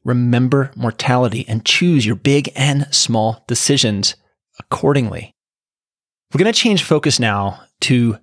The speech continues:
clinical medicine. In fact, the original idea for this podcast was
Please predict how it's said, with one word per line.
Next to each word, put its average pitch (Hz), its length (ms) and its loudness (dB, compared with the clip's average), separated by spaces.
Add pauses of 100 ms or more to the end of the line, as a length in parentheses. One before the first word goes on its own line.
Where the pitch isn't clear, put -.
(200)
clinical 165 460 -2
medicine. 95 500 -4
In 135 80 0
fact, 170 260 -2
the 131 320 0
original 180 360 0
idea 135 280 2
for - 100 -6
this 113 120 -2
podcast 107 580 -2
was 120 440 0